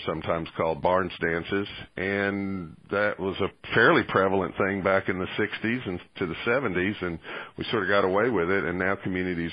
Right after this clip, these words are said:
are going back to it. And I think the final thing with pedestrians is we've really gotta recognize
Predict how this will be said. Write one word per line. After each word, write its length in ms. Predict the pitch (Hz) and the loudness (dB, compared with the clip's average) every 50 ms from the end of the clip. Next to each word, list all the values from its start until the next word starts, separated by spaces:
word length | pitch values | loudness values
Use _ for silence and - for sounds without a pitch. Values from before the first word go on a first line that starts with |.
| - | -4
are 60 | 85 | -6
going 300 | 73 85 85 85 80 80 | -4 -4 -4 -4 -4 -2
back 280 | 71 80 78 80 82 82 - - _ _ _ _ - | -2 0 0 0 -2 -4 -6 -14 _ _ _ _ -8
to 140 | - - 50 | -8 -6 -6
it. 120 | - - - _ - - - - - - - - - - | -8 -10 -12 _ -20 -18 -16 -16 -16 -16 -18 -20 -20 -6
And 160 | - - 120 131 | -2 0 2 4
I 80 | 135 | 4
think 160 | 151 156 147 | 4 2 2
the 80 | - 147 120 - | 0 -2 0 4
final 300 | 156 139 156 170 170 156 - - | 4 6 6 6 4 2 2 2
thing 200 | 123 113 110 104 | 2 2 2 2
with 120 | 95 - | 0 0
pedestrians 680 | - - 92 95 98 95 87 - - 101 95 90 90 87 82 - | -2 -2 0 2 2 2 0 -2 -2 -2 -2 0 -2 -4 -4 -4
is 180 | 90 87 82 98 | -4 -4 -2 -2
we've 240 | 110 113 120 107 | 0 0 0 0
really 480 | 95 92 101 110 113 117 120 113 104 95 | 0 0 2 4 4 6 6 6 4 4
gotta 260 | 85 92 90 87 87 | 4 4 4 4 4
recognize 920 | 87 85 87 87 87 - 82 69 - 78 71 62 57 - 65 60 58 58 | 2 4 2 2 2 0 -4 -4 -4 -4 -4 -4 -4 -6 -6 -8 -8 -8